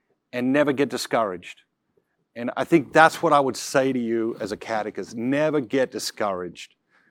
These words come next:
You know, God is not in that. God is nowhere near that. Anyone who brings discouragement into your life around that,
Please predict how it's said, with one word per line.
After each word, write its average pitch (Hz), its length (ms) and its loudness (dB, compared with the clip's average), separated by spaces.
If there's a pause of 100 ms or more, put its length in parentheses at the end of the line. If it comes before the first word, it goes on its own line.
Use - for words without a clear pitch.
(140)
You 110 100 -4
know, 110 420 -6 (140)
God 151 240 8
is 127 160 2
not 147 240 4
in 147 200 2
that. 139 420 2
God 135 200 2
is 123 140 0
nowhere 131 360 -2
near 151 320 0
that. 143 420 0 (440)
Anyone 147 280 2
who 131 100 4
brings 143 440 2
discouragement 151 720 0
into 151 180 -2
your 143 120 -2
life 143 320 0
around 139 360 -4
that, 135 300 -2